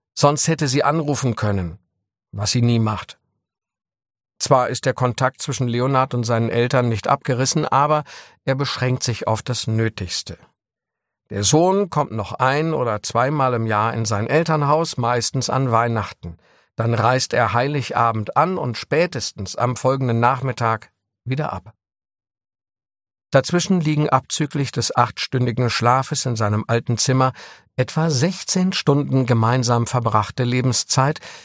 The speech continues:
während derer sein Vater mit buchhalterischer Genauigkeit berichtet, wer zuletzt alles in der Nachbarschaft abgekratzt ist, wie er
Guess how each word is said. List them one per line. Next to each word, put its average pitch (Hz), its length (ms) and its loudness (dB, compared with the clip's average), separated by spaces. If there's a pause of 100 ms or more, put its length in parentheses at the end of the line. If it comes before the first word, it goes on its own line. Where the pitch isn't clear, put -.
(120)
während 135 360 2
derer 139 320 4
sein 117 260 0
Vater 135 420 0
mit 131 260 -4
buchhalterischer 131 840 -2
Genauigkeit 123 800 0
berichtet, 139 540 0 (520)
wer 127 380 2
zuletzt 135 640 -2
alles 120 480 2
in 110 160 0
der 113 140 0
Nachbarschaft 113 880 0 (480)
abgekratzt - 1000 -4
ist, - 320 -2
wie 135 140 2
er 117 160 4